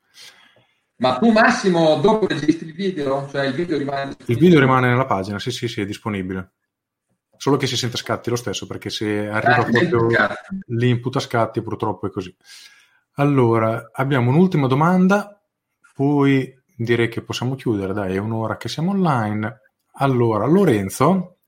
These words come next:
Speaker 2: chiede: "Ciao Massimo, quali concetti mentali per pensare e operare differentemente?"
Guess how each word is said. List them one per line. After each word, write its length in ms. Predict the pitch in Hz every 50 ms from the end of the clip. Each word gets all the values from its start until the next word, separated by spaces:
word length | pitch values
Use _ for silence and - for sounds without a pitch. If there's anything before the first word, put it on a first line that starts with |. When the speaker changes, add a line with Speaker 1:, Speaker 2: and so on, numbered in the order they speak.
| _ _ _ _ _ _
Speaker 2:
chiede: 400 | _ - - 123 117 107 113 107
"Ciao 160 | - 185 180
Massimo, 500 | 143 107 101 - - - 120 113 117 120 -
quali 200 | - 196 196 185
concetti 440 | - 180 160 - 175 165 170 -
mentali 480 | 135 143 147 147 151 180 175 185 190 175
per 160 | - 143 127
pensare 540 | - 151 147 135 - 170 151 127 113 110 113
e 80 | - 147
operare 640 | 147 143 160 185 170 143 127 127 127 135 135 127
differentemente?" 1120 | 123 135 131 - - 127 120 120 110 104 - 113 104 101 98 95 95 - 110 110 - -